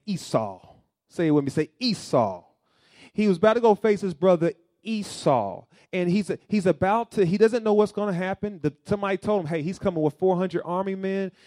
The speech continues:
He didn't know if he was gonna try to attack him. Jacob is sitting there. He's trying to split up his family, seeing gifts.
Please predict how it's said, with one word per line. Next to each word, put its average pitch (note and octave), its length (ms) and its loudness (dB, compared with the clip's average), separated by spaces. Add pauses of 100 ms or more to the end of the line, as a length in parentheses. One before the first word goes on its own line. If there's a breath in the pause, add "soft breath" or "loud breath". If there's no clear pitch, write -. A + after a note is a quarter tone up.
He G#3+ 140 0
didn't F#3 140 -2
know F3+ 100 2
if D3 60 2
he F#3 100 2
was F3 80 0
gonna D#3+ 160 0
try F3 200 -2
to C#3+ 80 0
attack G3+ 420 -6
him. F#3+ 200 -2 (260 loud breath)
Jacob G3 380 2
is D3+ 80 0
sitting F#3+ 300 -6
there. F#3+ 100 0
He's F3 200 -2
trying F#3 200 -6
to D3+ 60 -8
split F#3+ 300 -2
up F#3 100 -2
his D3 160 -4
family, G3+ 640 -4
seeing D3 460 -6
gifts. G#3 360 2